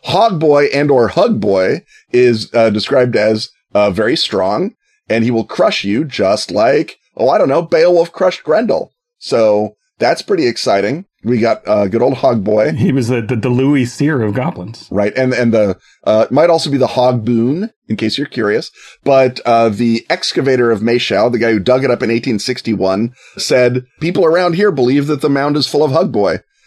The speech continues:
Speaker 1: And as a Victorian ar-, archaeologist, I will, uh, dig into this mound regardless of it being full of Hugboys. Possibly looking forward to it. Who can say? I don't know anything about this. There was also a, uh, superstition or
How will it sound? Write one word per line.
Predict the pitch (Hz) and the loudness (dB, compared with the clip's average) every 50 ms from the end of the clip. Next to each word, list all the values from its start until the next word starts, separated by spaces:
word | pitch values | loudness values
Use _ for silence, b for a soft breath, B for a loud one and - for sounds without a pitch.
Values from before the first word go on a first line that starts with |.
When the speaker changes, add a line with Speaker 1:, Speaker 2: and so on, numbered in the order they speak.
| _ _ - | _ _ -4
Speaker 1:
And | 104 104 107 104 104 104 101 101 98 - _ _ - | -2 -2 0 0 0 -2 -2 -4 -6 -10 _ _ -2
as | 127 139 165 170 175 | 0 0 2 0 0
a | 156 135 | 0 0
Victorian | 117 127 123 - 165 147 143 143 135 | 0 -2 -2 0 0 0 0 0 0
ar-, | 135 123 - - - 123 - - | -2 -2 -4 -4 -6 -6 -2 -2
archaeologist, | 127 131 127 139 135 170 175 123 95 - 110 - - - b b b b b b - | -2 -2 0 0 0 2 2 0 0 -2 -2 -4 -4 -6 b b b b b b -4
I | 101 110 120 120 | 0 0 0 2
will, | 107 117 110 110 104 104 104 98 - _ _ _ _ _ | 2 2 2 2 2 0 -2 -4 -6 _ _ _ _ _
uh, | - 110 110 107 | -2 0 0 0
dig | 98 101 214 220 196 | 0 0 0 0 2
into | 190 180 170 | 2 2 0
this | 160 147 127 | 0 -2 -2
mound | 135 139 135 131 117 | -2 -2 0 0 0
regardless | 117 104 98 117 120 110 104 107 98 - | -2 0 0 0 0 0 -2 -4 -4 -4
of | 98 104 98 | -2 -2 -2
it | 104 - - | -4 -4 -4
being | 107 107 101 | -4 -4 -4
full | - - 110 95 | -4 -2 -2 -2
of | 95 | -2
Hugboys. | 82 - 110 98 87 87 87 - - - - _ b b b b b b b b | -2 -2 -4 -4 -4 -6 -6 -6 -8 -10 -14 _ b b b b b b b b
Possibly | - 104 107 110 - 104 123 135 143 | -4 -4 -2 -2 -2 -2 -2 -2 0
looking | 131 139 139 - 165 143 | 0 -2 -2 -2 -4 -2
forward | - 160 160 147 120 101 | 0 0 2 2 0 0
to | 101 95 | -4 -6
it. | - - | -6 -6
Who | 135 | -6
can | - 175 151 | -6 -4 -4
say? | 131 - 90 69 - - | -4 -4 -4 -4 -2 -2
I | - 113 | -2 0
don't | 123 127 | 0 0
know | 123 120 113 | 0 -2 -2
anything | 107 104 - 110 | -2 -4 -4 -4
about | 101 95 98 90 - | -4 -2 -4 -4 -4
this. | - 90 87 - B B B B B B | -6 -10 -10 -12 B B B B B B
There | 107 104 127 127 127 | -4 0 2 2 2
was | 123 117 113 110 101 104 104 | 2 2 2 0 0 -4 -4
also | - 131 151 196 220 - - 185 151 156 214 - - - | -2 0 2 2 2 2 0 2 2 2 2 2 0 0
a, | 117 120 117 117 113 107 107 - | 0 0 0 2 0 0 0 0
uh, | - 104 101 98 98 95 | 0 0 2 2 0 0
superstition | 92 - - - 202 - - 147 135 - - 147 147 - - 170 170 190 202 - | -2 -4 -8 -8 -6 -4 -4 -4 -4 -4 -4 -4 -2 -2 -2 -4 -2 -2 -4 -4
or | - - 113 113 107 104 98 95 | -4 -2 0 2 2 0 0 -4